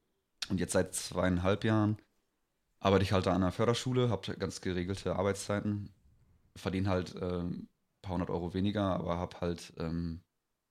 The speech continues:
hab halt da irgendwie, ähm, dann jetzt die Freiheit, da nicht auf irgendwas gucken zu müssen, sondern kann einfach frei von der Seele wegbuchen. Muss halt, klar, muss auf die Dienstpläne von den anderen gucken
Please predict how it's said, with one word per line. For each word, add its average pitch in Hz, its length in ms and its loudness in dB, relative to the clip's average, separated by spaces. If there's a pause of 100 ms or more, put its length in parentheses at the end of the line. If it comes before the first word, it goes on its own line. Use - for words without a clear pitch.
(720)
hab - 120 -4
halt 92 180 2
da 87 120 4
irgendwie, 87 560 0
ähm, - 680 -4
dann 87 120 -2
jetzt 82 180 -4
die 87 60 -6
Freiheit, - 560 -2 (320)
da 90 120 -2
nicht - 400 -4
auf - 120 -12
irgendwas 87 280 -6
gucken 90 200 -4
zu - 100 -8
müssen, 85 220 -2
sondern 87 160 -4
kann 87 160 -6
einfach 82 280 -8 (440)
frei 87 220 -2
von - 140 -2
der 87 80 2
Seele 90 260 -2
wegbuchen. 95 560 -2
Muss 90 160 -2
halt, 95 180 2
klar, 92 200 2
muss 90 160 0
auf - 120 -4
die 101 120 0
Dienstpläne 90 360 2
von 87 140 0
den 85 100 0
anderen 98 220 0
gucken 104 340 -6